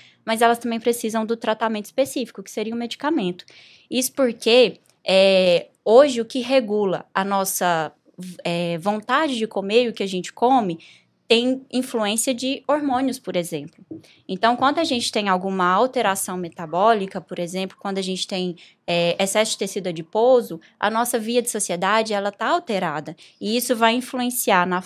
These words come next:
na quantidade que a gente quer comer, na fome que a gente tem, é,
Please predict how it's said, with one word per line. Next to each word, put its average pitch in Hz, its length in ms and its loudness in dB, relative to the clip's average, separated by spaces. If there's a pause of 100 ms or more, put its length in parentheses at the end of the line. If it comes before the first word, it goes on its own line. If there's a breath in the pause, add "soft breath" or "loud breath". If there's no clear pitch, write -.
(120)
na 202 180 -4
quantidade 202 640 -2
que - 80 -10
a 196 40 -4
gente 185 240 -8
quer 190 100 -8
comer, 202 460 -8
na 185 160 -6
fome 226 440 -4
que 196 80 -12
a 180 60 -8
gente 175 260 -8
tem, 190 300 -2 (400 soft breath)
é, 180 640 2